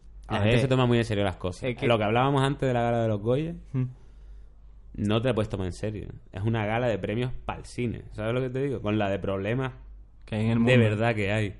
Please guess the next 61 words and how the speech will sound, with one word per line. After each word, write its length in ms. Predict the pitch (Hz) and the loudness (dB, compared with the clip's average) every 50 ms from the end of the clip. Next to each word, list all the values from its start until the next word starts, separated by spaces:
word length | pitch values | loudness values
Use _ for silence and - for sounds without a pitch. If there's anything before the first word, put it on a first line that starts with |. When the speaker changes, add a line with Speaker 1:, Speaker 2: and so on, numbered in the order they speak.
| - - - - - - | -16 -20 -20 -20 -18 -14
Speaker 2:
Sí. 120 | - 92 82 | -12 -12 -4
Speaker 1:
Te 120 | - 104 | -2 0
vas 100 | 98 98 | 0 2
a 40 | 113 | 2
poner 220 | 113 117 117 120 | 2 2 2 2
a 20 | 117 | 2
indignarte 680 | 113 110 101 104 92 92 95 107 110 107 107 - 104 | 0 0 0 0 0 0 0 0 0 0 -2 -4 -4
porque 160 | 95 98 98 | -2 -2 0
no 100 | 98 104 | 0 0
te 60 | 101 104 | 0 0
hizo 220 | 101 - - 98 | -2 0 -2 -2
gracia 360 | 98 104 113 107 107 101 104 | 0 0 0 0 0 0 0
esto. 440 | 117 117 - - - 98 92 87 - - - - - - - | 0 0 -2 -6 -6 -6 -6 -6 -8 -14 -20 -20 -20 -18 -4
O 140 | - 104 101 | 0 2 4
porque 340 | 95 104 98 98 - 95 95 | 4 4 2 2 0 0 2
tal. 300 | 117 135 135 120 - - - - - | 2 2 2 2 -2 -6 -14 -20 -18
No, 200 | - 113 90 113 | -14 -8 -4 -2
loco, 280 | 120 131 135 131 110 87 - 65 - - - 80 | -2 -2 -2 -2 -4 -6 -6 -8 -12 -12 -12 -10
que 140 | - 82 82 | -10 -10 -8
sirva 300 | - - 92 95 107 110 | -8 -8 -4 -4 -2 0
para 160 | 113 113 113 | 2 2 2
lo 40 | 110 | 2
que 300 | 107 110 110 120 131 147 | 0 0 2 2 2 2
es 100 | 151 139 | 0 -2
y 60 | 107 | -2
que 120 | 87 90 85 | -4 -6 -6
sirva 260 | - 98 95 101 98 | -6 -4 -4 -4 -4
como 180 | 107 104 104 | -4 -4 -2
altavoz 380 | 107 104 - 110 98 101 107 104 | -4 -2 -2 -2 0 0 0 0
también 260 | 110 101 104 104 107 | -2 -2 -2 -2 0
para 140 | 110 127 123 | 0 0 0
lo 20 | 113 | 0
que 80 | 107 | -2
haya 120 | 104 107 104 | -2 -2 -2
que 80 | 104 101 | -2 -2
reivindicar. 580 | 104 107 107 104 101 101 98 101 110 127 - - - - - - - - - | 0 0 -2 -2 -2 -4 -4 -6 -6 -8 -8 -12 -16 -18 -20 -20 -20 -12 -4
Pero 180 | - 104 101 95 | -2 0 0 0
no, 360 | 92 101 104 107 104 101 - | -2 -2 0 0 0 -2 -2
tampoco 380 | - 107 98 - - 107 120 | -2 -4 2 2 2 4 4
la 60 | 127 127 | 2 2
gente 160 | 123 127 131 | 2 2 0
se 100 | 131 131 | 0 2
puede 180 | 117 131 127 | 2 2 2
indignar 400 | 120 117 123 110 110 117 117 117 | 4 4 2 2 4 2 2 4
porque 240 | - 117 113 110 117 | 4 4 4 4 2
la 120 | 110 107 107 | 2 2 2
gala 240 | 113 117 117 113 | 2 2 2 0
sea 260 | 107 - - 107 101 95 | 0 -2 -2 -2 -2 0
mala. 380 | 98 107 131 143 110 87 90 - - - - | 0 2 2 2 0 -2 -6 -10 -16 -20 -12
Speaker 2:
Claro. 180 | - 117 98 107 | -6 -2 0 2
Speaker 1:
Es 40 | 120 | 2
una 160 | 120 127 117 | 4 2 2
gala, 380 | 110 120 147 170 165 - - - - - - - - - - - - - | 4 2 2 2 0 -2 -6 -10 -16 -18 -18 -16 -16 -16 -16 -14 -16 -16
¿sabes? 300 | - - 113 135 147 127 104 | -8 -2 0 0 2 2 2
Speaker 2:
Sí, 60 | 113 | 0
sí, 60 | 113 | -2
sí, 100 | 107 104 | -2 -4
Speaker 1:
Entonces 140 | 101 98 104 | -4 -2 0
Speaker 2:
sí. 60 | 117 | 0
Speaker 1:
la 60 | 104 98 | 0 0
gente, 380 | 104 110 107 127 131 135 139 | 0 0 0 0 -2 -2 -2